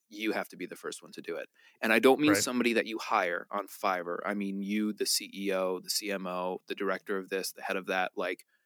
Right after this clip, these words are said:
Speaker 1: no, like, you need to go clean off your iPhone and do your hair and go out in the woods and grab a bunch of sticks and show how to make a beat using things you found in nature. And I don't mean tomorrow, like, I mean today at,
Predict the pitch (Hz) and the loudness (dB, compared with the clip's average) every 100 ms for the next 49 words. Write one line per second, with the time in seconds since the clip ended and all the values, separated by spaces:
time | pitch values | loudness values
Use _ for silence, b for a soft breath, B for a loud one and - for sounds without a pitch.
0 | _ _ 107 90 85 98 92 90 - - | _ _ -4 -4 -2 -2 -4 -4 -12 -14
1 | 92 101 - 110 113 110 - 101 104 - | -10 -10 -10 0 2 0 -2 -6 -6 2
2 | 117 101 - 104 104 104 _ _ _ _ | 4 4 2 -2 -2 -6 _ _ _ _
3 | _ _ _ _ 101 90 98 127 117 101 | _ _ _ _ -8 -2 0 2 4 4
4 | 98 - 104 101 95 95 117 131 139 127 | 2 0 -8 -2 2 4 2 2 4 6
5 | 110 107 - - - _ _ _ _ _ | 6 4 -2 -6 -8 _ _ _ _ _
6 | - 98 90 95 95 95 - - 113 117 | -8 -4 -2 -2 -4 -2 -2 2 2 2
7 | - - 104 98 - 101 95 101 98 95 | 0 -4 -6 -6 -2 0 2 2 0 -2
8 | 107 104 95 - _ 98 92 92 92 92 | -4 -4 -8 -10 _ -6 -6 -8 -10 -10
9 | 92 - 92 90 90 90 92 95 87 85 | -10 -12 -12 -8 -8 -8 -10 -12 -10 -10
10 | - 62 - 104 98 98 - _ _ - | -10 -10 -6 -4 -4 -6 -10 _ _ -6
11 | 101 104 101 107 - 104 92 90 92 - | -2 -2 -2 -6 -4 -4 0 0 -2 -6
12 | 101 90 90 - 95 92 90 92 - 123 | -6 -6 -6 -10 -12 -10 -10 -12 -8 0
13 | 101 92 92 98 _ _ 95 | 0 2 -2 -6 _ _ -10